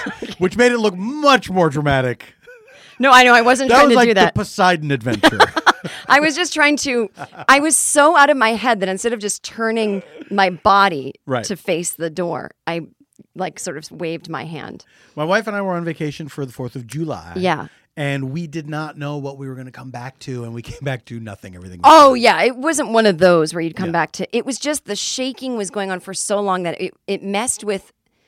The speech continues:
Speaker 1: people's equilibrium in a way that
Speaker 2: Sure.
Speaker 1: I don't think it ever has.
Speaker 2: Well, it's also that tension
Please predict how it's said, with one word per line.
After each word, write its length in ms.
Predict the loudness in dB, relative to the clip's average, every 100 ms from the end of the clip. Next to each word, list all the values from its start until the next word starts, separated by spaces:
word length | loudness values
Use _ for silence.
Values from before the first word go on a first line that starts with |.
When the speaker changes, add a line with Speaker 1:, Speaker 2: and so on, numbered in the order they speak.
| _ _ _ _ _ _
Speaker 1:
people's 400 | -14 -8 -6 -6 -8
equilibrium 720 | -10 -10 -6 -4 -2 -2 0
in 80 | 0
a 80 |
way 220 | 0 0 2
that 60 |
Speaker 2:
Sure. 80 | 2
Speaker 1:
I 60 | 2
don't 180 | 0 -2
think 120 | -4
it 100 | -2
ever 240 | -2 -2 -6
has. 640 | -6 -6 -4 -4 -4 -4 -2
Speaker 2:
Well, 180 | -4 -6
it's 200 | -8 -8
also 240 | -8 -10
that 360 | -6 -6 -8 -12
tension 640 | -10 -10 -10 -8 -8